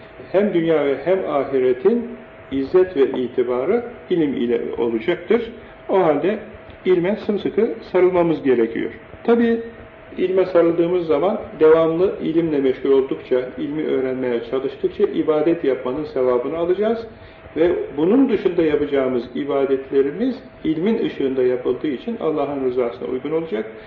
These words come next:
sevabımız böylece çok olacak. Çünkü alimin uykusu bile ibadettir ve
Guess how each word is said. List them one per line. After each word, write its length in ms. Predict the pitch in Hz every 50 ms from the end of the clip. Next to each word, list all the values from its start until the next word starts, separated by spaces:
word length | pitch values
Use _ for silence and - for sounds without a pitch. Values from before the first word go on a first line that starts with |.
| - - - -
sevabımız 680 | - - 175 170 165 147 135 135 131 131 123 123 139
böylece 360 | 151 139 - - - 202 185
çok 200 | - 180 165 -
olacak. 280 | 123 117 - - 104 - - -
Çünkü 280 | 190 202 196 - 156 - - - - - - - -
alimin 460 | - 147 156 160 165 175 185 196 - -
uykusu 480 | 170 170 170 170 185 175 - 196 165
bile 180 | 170 151 139 -
ibadettir 680 | - 123 123 123 123 120 120 123 123 - - 202 240 233 - - - - - - - - -
ve 320 | - 139 156 156 156 156